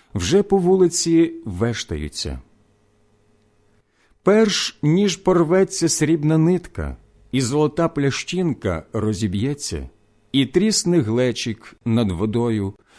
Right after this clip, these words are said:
колесо поломиться коло криниці, і порох повернеться у землю, звідки взявся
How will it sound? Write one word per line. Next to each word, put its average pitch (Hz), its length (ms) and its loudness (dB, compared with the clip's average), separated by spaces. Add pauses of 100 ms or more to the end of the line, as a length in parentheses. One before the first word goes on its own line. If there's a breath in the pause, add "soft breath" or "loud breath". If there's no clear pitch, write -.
(140 soft breath)
колесо 165 680 2
поломиться 139 880 0
коло 98 320 -2
криниці, 113 720 -2 (360 soft breath)
і 151 140 2
порох 156 760 0 (100)
повернеться 113 840 2
у 85 220 -8
землю, 165 640 0 (260 soft breath)
звідки 160 560 -2
взявся 104 720 -4